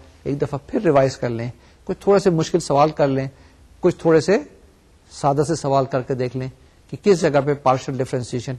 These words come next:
کس طرح سے مختلف ہوتا ہے۔ تو یہ آسان سی چیزیں تھیں، یہ آپ دیکھ لیجیے گا۔ اب آتا ہے ذرا سا مشکل، کچھ لوگ اس کو چوائس میں بھی چھوڑ دیتے ہیں، لیکن اس سے جان نہیں چھٹتی ہے، یہ ہے انٹیگریشن۔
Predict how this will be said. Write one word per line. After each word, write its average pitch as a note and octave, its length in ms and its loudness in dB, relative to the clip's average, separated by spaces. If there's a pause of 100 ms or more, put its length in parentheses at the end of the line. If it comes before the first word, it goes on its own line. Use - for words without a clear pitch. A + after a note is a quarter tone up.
(160)
کس E3+ 160 -4
طرح C3+ 200 -2
سے E3 160 -4 (680)
مختلف B2+ 420 -4
ہوتا G#2+ 180 -10
ہے۔ A2 60 -10 (320)
تو - 80 -6
یہ G#3+ 140 4
آسان E3 320 2
سی D3+ 120 -6
چیزیں C#3 320 -4
تھیں، D3 140 -6
یہ C#3 120 -2
آپ A#2+ 180 -2
دیکھ A2+ 160 -6
لیجیے G#2 240 -8
گا۔ F#2 60 -12 (1040)
اب G3 180 6
آتا F#3 260 6
ہے E3+ 160 6 (540)
ذرا G3 400 4
سا G3 120 0
مشکل، C#3+ 360 -2 (1200)
کچھ G#3+ 240 2
لوگ F3+ 160 6
اس D#3+ 100 -2
کو E3+ 100 -2
چوائس C3+ 360 0
میں F#3+ 80 0
بھی G3 80 -2
چھوڑ F#3+ 220 2
دیتے F3+ 260 2
ہیں، D#3+ 80 -4 (440)
لیکن F3+ 340 -6
اس D#3+ 80 -4
سے F3+ 200 -2
جان C3 340 -2
نہیں C#3+ 140 -2
چھٹتی G#2+ 400 -12
ہے، F#2+ 40 -14 (600)
یہ D#3+ 160 0
ہے E3 100 2
انٹیگریشن۔ B2 640 -2